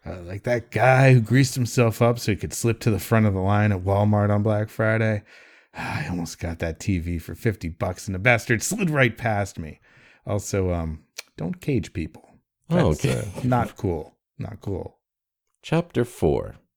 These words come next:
Speaker 2: Conclusion. "Here we are, back in New York again," cried Doctor Hackensaw gaily, five days later as a Swift aeroplane entered its hangar.
Speaker 1: Wow, I, uh, I see the definition of Swift has changed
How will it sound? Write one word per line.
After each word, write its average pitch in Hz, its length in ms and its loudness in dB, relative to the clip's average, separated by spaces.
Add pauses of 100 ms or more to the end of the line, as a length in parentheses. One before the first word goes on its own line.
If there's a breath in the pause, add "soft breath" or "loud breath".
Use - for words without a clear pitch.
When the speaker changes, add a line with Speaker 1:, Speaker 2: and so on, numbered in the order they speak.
(500)
Speaker 2:
Conclusion. 78 800 0 (1400)
"Here 208 300 0
we 190 220 0
are, 95 520 0
back 139 400 -4
in 120 180 0
New 117 160 2
York 131 480 2
again," 67 560 -2 (420 soft breath)
cried 71 280 -4
Doctor 73 360 -4
Hackensaw 80 720 -4
gaily, 82 640 -2 (260)
five 82 380 0
days 73 280 -4
later 80 360 -2
as 76 180 -6
a 76 80 -6
Swift - 540 -4
aeroplane 85 600 -2
entered 73 400 -4
its 69 220 -4
hangar. 73 400 -6 (260)
Speaker 1:
Wow, 71 160 -6
I, 71 200 -8
uh, 69 200 -10 (240)
I 80 60 -10
see - 180 -8
the 78 120 -4
definition 78 480 -8
of 71 100 -12
Swift 85 440 -8
has 120 200 -4
changed 165 440 -10